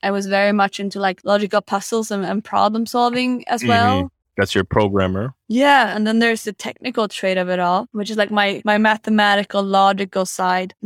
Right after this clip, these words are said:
Speaker 1: There was this many different outlets you can get for that kind of logic and, and analytical, uh, mathematical side. But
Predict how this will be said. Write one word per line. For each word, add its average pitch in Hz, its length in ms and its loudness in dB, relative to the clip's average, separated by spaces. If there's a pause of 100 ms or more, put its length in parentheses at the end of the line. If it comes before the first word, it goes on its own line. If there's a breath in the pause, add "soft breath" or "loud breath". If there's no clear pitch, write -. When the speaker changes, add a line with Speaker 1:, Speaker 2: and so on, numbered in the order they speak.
Speaker 1:
There 220 120 0
was 285 140 0
this 220 340 -4
many 226 320 2
different 208 320 -2
outlets 190 240 -2
you 185 100 -8
can 190 160 -6
get 190 220 -2
for 190 220 -10
that - 260 -2
kind 202 160 -10
of - 140 -10
logic 185 500 -2
and, 190 180 -10
and 185 260 -6
analytical, 185 720 -4
uh, - 320 -6
mathematical 196 640 -6
side. 190 320 -6
But - 140 -10